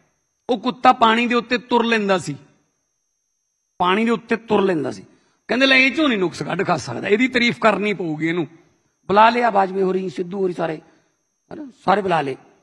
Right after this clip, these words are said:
ਵੀ, "ਆਓ ਜੀ ਤੇ ਆਹ ਦੇਖਿਓ ਜੀ।" ਪਾਣੀ ਦੇ ਟੋਭੇ 'ਚ ਕੁੱਤਾ ਇੱਧਰੋਂ ਛੱਡਤਾ,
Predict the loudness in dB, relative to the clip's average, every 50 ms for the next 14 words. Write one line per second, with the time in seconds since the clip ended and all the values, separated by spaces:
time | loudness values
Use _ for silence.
0 | _ _ _ _ _ -4 0 2 4 4 4 2 0 0 -2 -2 -6 -14 -20 -20
1 | _ _ _ _ _ _ -6 -4 -4 -4 -4 -6 -8 -4 -4 -4 -4 -4 -6 -10
2 | -14 _ _ _ _ _ 2 2 4 2 2 2 4 4 4 4 4 2 2 2
3 | 0 2 4 2 2 4 0 -2 2 2 2 0 4 4 4 4 4